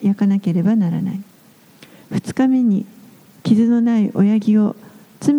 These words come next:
の清めの捧げ物として捧げ、お牛で罪を除いたように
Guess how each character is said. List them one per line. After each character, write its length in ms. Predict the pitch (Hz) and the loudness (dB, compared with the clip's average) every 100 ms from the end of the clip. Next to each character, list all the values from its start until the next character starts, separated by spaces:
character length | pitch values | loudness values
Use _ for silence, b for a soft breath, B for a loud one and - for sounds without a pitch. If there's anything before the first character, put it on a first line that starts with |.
| 262 | 2
の 120 | 196 | 0
清 320 | - 226 240 | 0 0 2
め 120 | 247 | 2
の 160 | 240 240 | 0 0
捧 240 | - 226 | 0 0
げ 120 | 220 | 2
物 240 | 226 220 220 | 2 2 2
と 140 | 220 | 0
し 80 | 208 | -2
て 140 | - | -2
捧 320 | 240 202 160 170 | -2 0 -2 -2
げ、 200 | - 190 B B B B B B - | -4 -6 B B B B B B 0
お 80 | 226 | 0
牛 280 | 233 - | 0 -2
で 200 | 220 226 - - | 0 0 -4 -8
罪 300 | - 240 220 | -2 2 2
を 60 | 180 | 2
除 300 | 170 180 240 | 0 0 0
い 60 | |
た 100 | 240 | 0
よ 220 | 240 240 220 | 0 0 2
う 60 | |
に 240 | 196 220 | 2 0